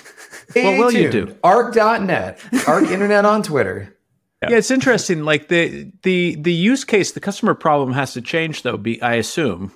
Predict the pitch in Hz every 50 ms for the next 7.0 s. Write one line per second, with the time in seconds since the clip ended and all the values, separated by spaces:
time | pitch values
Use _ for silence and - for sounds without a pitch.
0 | _ - 127 117 - 143 135 127 120 135 139 135 135 147 156 165 156 156 151 143
1 | 139 131 127 120 120 - - - 131 113 - - 139 131 135 139 135 117 - -
2 | - 131 131 143 143 143 143 127 - _ _ - - - 160 151 151 151 135 123
3 | 120 113 113 110 110 107 - _ _ _ _ _ - 113 - - 127 120 123 123
4 | - 127 120 117 117 117 117 - - 131 131 127 127 135 139 135 135 127 117 117
5 | - - _ _ 160 151 - 165 - - 160 151 - - 135 - - 156 139 131
6 | 117 131 135 120 131 127 135 120 120 127 123 123 120 120 120 117 113 101 -